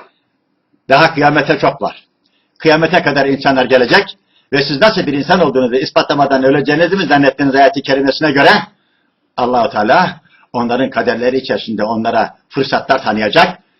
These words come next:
ve onların arzu ve istekleri, muratları doğrultusunda onlara sebepler halk edecek. Onlar bu sebeplerle kendilerini ispatlayacaklar.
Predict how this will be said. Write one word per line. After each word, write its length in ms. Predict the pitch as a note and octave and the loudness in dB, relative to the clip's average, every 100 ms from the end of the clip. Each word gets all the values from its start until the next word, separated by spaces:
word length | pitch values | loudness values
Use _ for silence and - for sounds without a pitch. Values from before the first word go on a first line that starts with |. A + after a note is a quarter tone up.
| _ _ - | _ _ -2
ve 80 | C#3+ | 0
onların 400 | C3 B2+ C#3 C#3+ | 2 2 2 2
arzu 320 | A2+ A2 D#3 | -2 -2 -4
ve 120 | A#2 | -4
istekleri, 400 | - C3 - A#2+ | -4 -4 -2 -4
muratları 480 | G#2+ B2 - C3 C3+ | 0 -2 0 -2 -2
doğrultusunda 680 | A2+ G#2+ - A2+ B2 A2 | -4 -6 -10 -12 -6 -4
onlara 340 | G#2+ A#2 B2 B2 | -2 -2 0 -2
sebepler 420 | - B2+ - D#3+ | 0 0 2 0
halk 240 | A#2+ A2 | 0 -6
edecek. 420 | G#2+ A2+ F3+ F#3 - _ _ _ - | -6 -2 -2 -2 -10 _ _ _ -6
Onlar 360 | A#2 C3 B2 | -2 0 0
bu 60 | D3 | -2
sebeplerle 560 | C#3 C3 A#2 D3 D3+ D3 | -4 -4 -4 -4 -4 -4
kendilerini 460 | B2 A#2 A2+ A#2 | -6 -4 -4 -4
ispatlayacaklar. 960 | - - - - G2+ F#2 F2 F#2+ - | -6 -8 -12 -10 -10 -12 -16 -16 -18